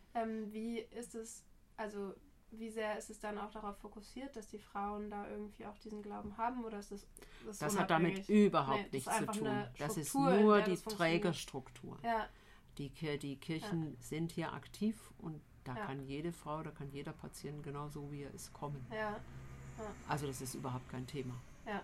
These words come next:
Speaker 2: Ja,
Speaker 1: das ist
Speaker 2: sondern
Speaker 1: ja
Speaker 2: das
Speaker 1: auch
Speaker 2: ist ja für alle Me-, für alle, die da sind, ist das, äh,
Speaker 1: Ja.
Speaker 2: relevant.
Speaker 1: Ja.
Speaker 2: Und der Service, die Gesundheitsversorgung ist für alle vor Ort relevant und wichtig.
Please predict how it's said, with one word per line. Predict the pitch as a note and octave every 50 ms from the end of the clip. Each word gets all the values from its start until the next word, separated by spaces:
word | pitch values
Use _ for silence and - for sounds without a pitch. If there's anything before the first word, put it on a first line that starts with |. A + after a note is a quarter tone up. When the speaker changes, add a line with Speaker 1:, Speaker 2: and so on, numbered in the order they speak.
| - -
Speaker 2:
Ja, | - C3+ C#3+
Speaker 1:
das | E3
ist | F3
Speaker 2:
sondern | - D#3+ - F3
Speaker 1:
ja | F3
Speaker 2:
das | E3+ -
Speaker 1:
auch | D#3
Speaker 2:
ist | D3 -
ja | - C#3+
für | C3+ - C#3 -
alle | - - C#3+ D#3 D#3
Me-, | D3+ D3+ C#3+ C3+ -
für | - C#3 -
alle, | D3+ D3+ D3+ D3
die | D3 C#3+
da | C3+ C#3 C3 C3+
sind, | C3+ - C#3+ C#3 C#3 -
ist | C3 B2 - -
das, | - C#3 - - - - - - -
äh, | -
Speaker 1:
Ja. | A2 - C3+ C3+ -
Speaker 2:
relevant. | - C3+ C3+ C3+ C3 - C3 C#3 F3 G3+ - -
Speaker 1:
Ja. | C4 B3 - - - - - - - - - - -
Speaker 2:
Und | - D3 C#3+ C#3 C3+ - - - - -
der | - D3 C#3+ C#3 C3+ C3
Service, | B2+ - - - D3 D3+ D#3+ D#3+ F3 F3+ F3 E3+ - - - - - - - -
die | D3 C#3
Gesundheitsversorgung | C3+ D3+ C#3 C#3 C#3+ D3+ D#3 D#3+ D#3+ D#3 D#3+ D#3+ - - D#3 C#3+ - D3 C#3 C#3 C#3+ C#3+ C#3+ C#3+ -
ist | - - - -
für | - - - - - -
alle | - C3+ C#3+ D3+ D3
vor | D3 - - - - -
Ort | C#3 C3+ C3 - - - - - - -
relevant | C3 B2+ C3+ B2+ B2+ B2+ C3 C3
und | C3 B2 -
wichtig. | - B2 - - -